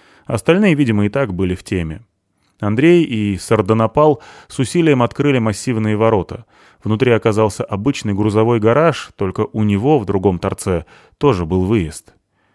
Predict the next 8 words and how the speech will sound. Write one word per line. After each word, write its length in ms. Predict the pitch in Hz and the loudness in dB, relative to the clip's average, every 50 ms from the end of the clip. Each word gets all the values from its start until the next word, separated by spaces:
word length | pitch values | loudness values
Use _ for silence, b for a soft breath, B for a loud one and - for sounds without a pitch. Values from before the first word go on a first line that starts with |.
| _ _ _ | _ _ _
Сели, 520 | - - - 151 160 156 147 123 107 104 | -8 -2 0 2 2 2 2 0 -2 -6
завелись, 580 | - 92 90 90 92 101 120 139 139 - - - _ | -8 -8 -4 -2 -2 0 0 -2 -2 -4 -8 -14 _
поехали. 640 | - 90 92 101 98 90 - - - 92 - 123 - b b b b b b b b b _ | -8 -4 -2 -2 -2 -2 -4 -8 -12 -12 -12 -14 -16 b b b b b b b b b _
Первым 300 | - 151 143 120 117 107 | 0 2 2 2 0 -2
в 60 | 101 | 0
гараж 260 | 101 113 110 113 107 | 0 2 2 2 0
вкатился 500 | - - - 107 98 117 120 107 - - | -2 -4 -6 -6 -4 -4 -4 -4 -4 -8
Патер, 440 | 107 - 156 160 165 156 135 113 104 | -4 -2 0 0 2 0 -2 -4 -4